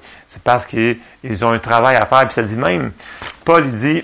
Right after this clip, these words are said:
<clears throat> euh, « Malheur à moi si je ne prêche pas l'Évangile que le Seigneur m'a donné. » Donc,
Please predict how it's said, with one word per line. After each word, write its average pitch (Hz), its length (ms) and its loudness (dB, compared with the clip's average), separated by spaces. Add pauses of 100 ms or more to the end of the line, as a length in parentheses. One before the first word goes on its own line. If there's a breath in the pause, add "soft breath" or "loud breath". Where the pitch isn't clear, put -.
(140)
<clears throat> 151 720 -2
euh, « 107 720 4
Malheur 139 420 4
à 147 60 4
moi 151 420 2
si 120 160 -6
je 110 80 0
ne 113 140 0
prêche 120 340 0
pas 147 240 0
l'Évangile 120 540 0
que 123 80 -2
le 110 100 -2
Seigneur 120 320 -2
m'a 113 100 0
donné. » 110 180 -4
Donc, 151 260 0